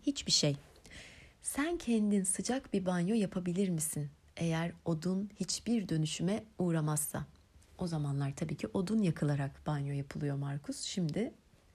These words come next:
kombinin düğmesine basıyorsun. Ama o düğmeye basmak bile bir dönüşüm. Orada bir şey yanıyor da dönüşecek de falan.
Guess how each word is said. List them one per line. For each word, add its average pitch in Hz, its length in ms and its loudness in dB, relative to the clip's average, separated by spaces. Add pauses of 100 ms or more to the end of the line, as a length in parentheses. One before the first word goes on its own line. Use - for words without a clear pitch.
(760)
kombinin 220 540 2
düğmesine 262 480 -2
basıyorsun. 160 640 -4
Ama 202 320 4 (280)
o 220 120 4
düğmeye 220 300 4
basmak 214 400 0
bile 240 180 -4
bir 320 100 -2
dönüşüm. 285 400 -2 (160)
Orada 202 240 -2
bir - 40 -6
şey 208 160 -2
yanıyor 208 340 2
da 208 120 -4
dönüşecek 190 500 -4
de 196 60 -4
falan. 175 360 -2